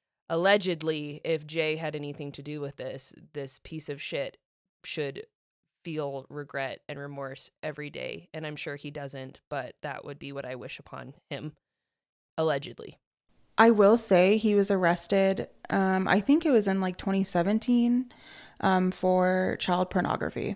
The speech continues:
Speaker 2: So.
Speaker 1: Oh my, see, well, see, okay, again, why are old, older people hanging out at high school parties? Like, there you go. <laughs> Like,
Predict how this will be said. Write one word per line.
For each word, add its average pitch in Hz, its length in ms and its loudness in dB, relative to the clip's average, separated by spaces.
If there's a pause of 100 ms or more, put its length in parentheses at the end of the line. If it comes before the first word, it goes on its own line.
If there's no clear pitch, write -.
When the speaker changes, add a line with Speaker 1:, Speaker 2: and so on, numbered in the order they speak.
(160)
Speaker 2:
So. - 320 -4 (300)
Speaker 1:
Oh 320 320 -4
my, 156 280 -8 (180)
see, 294 260 -8
well, 311 340 -2
see, 339 300 -4
okay, 262 360 0
again, 196 420 0 (320)
why 349 480 4
are 269 180 2
old, 254 380 -2
older 262 260 0
people 226 280 -6
hanging 202 400 -4
out 170 180 -2
at 156 80 -4
high 165 160 -4
school 160 200 -8
parties? - 400 -10
Like, 160 180 -8
there 226 120 0
you 226 160 2
go. 156 220 -2 (340)
<laughs> - 60 6 (1000)
Like, 180 520 0